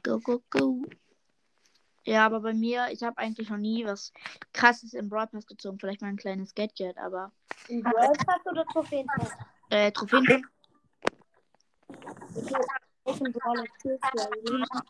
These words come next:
Speaker 1: Hä, ein Sapoko nimmt mich auseinander.
Speaker 2: Welchen Brawler spielst du eigentlich?
Speaker 1: Sprout. Ah, warte, ich hab ihn doch noch gekillt.
Speaker 2: Ja.
Speaker 1: Warte,
Speaker 2: Das ist auch
Speaker 1: hier
Speaker 2: gut,
Speaker 1: Tara,
Speaker 2: oder nicht?
Speaker 1: Tara.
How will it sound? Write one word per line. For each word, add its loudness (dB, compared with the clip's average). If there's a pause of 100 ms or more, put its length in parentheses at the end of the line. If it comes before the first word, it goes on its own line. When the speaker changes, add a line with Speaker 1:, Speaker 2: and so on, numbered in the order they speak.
Speaker 1:
Hä, 4
ein 0
Sapoko -4
nimmt -2
mich -8
auseinander. -4 (420)
Speaker 2:
Welchen 2
Brawler 2
spielst -4
du -4
eigentlich? -2 (200)
Speaker 1:
Sprout. 2 (2000)
Ah, -12
warte, -8
ich -10
hab -6
ihn -6
doch -2
noch -4
gekillt. -4 (1500)
Speaker 2:
Ja. -8 (260)
Speaker 1:
Warte, 4
Speaker 2:
Das 2
ist -20
auch -12
Speaker 1:
hier -6
Speaker 2:
gut, -4
Speaker 1:
Tara, 0
Speaker 2:
oder -12
nicht? -12
Speaker 1:
Tara. -6